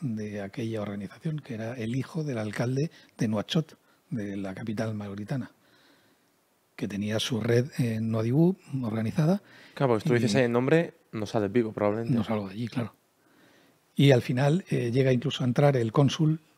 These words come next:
Speaker 1: eh, con un teléfono móvil y le dice, eh, al tipo que me estaba interrogando, le dice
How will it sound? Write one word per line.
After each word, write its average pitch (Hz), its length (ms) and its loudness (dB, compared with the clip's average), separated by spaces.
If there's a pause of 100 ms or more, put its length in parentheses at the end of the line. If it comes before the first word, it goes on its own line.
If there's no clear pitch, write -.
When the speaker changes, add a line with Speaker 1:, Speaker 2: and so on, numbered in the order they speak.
(120)
Speaker 1:
eh, 135 300 -4
con 117 560 -4
un 123 120 -2
teléfono 123 340 -4
móvil 160 280 0 (720)
y 131 180 -2
le 117 140 -4
dice, 123 520 -8 (360)
eh, 139 80 -8
al 107 140 -6
tipo 113 180 -4
que 110 80 -6
me 107 60 -4
estaba - 180 -6
interrogando, 117 440 -4
le 113 80 -6
dice 123 240 -10